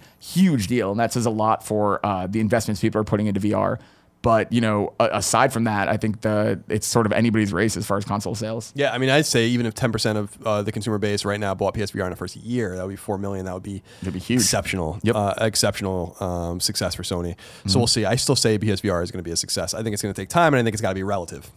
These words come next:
Speaker 1: Yep.
Speaker 2: Um, real quick, this is an aside, but I wanna ask you this now since we're talking about Battlefield and Call of Duty.
Speaker 1: Mm-hmm.
Speaker 2: What do you make of Titanfall?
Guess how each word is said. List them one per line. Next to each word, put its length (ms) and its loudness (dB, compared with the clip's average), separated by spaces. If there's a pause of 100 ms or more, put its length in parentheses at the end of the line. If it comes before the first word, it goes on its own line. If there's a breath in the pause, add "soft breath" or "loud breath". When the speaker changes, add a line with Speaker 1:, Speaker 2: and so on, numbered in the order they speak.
(120)
Speaker 1:
Yep. 180 0 (300 loud breath)
Speaker 2:
Um, 540 6 (1800)
real 220 8
quick, 240 4
this 140 2
is 140 2
an 120 6
aside, 460 4
but 100 2
I 140 2
wanna 160 4
ask 180 2
you 60 4
this 120 2
now 120 4
since 120 -2
we're 80 -4
talking 120 4
about 240 0
Battlefield 420 0
and 140 -4
Call 180 -2
of 60 -6
Duty. 260 -4 (100)
Speaker 1:
Mm-hmm. 160 2 (120 loud breath)
Speaker 2:
What 100 8
do 80 8
you 60 10
make 100 6
of 80 4
Titanfall? 500 0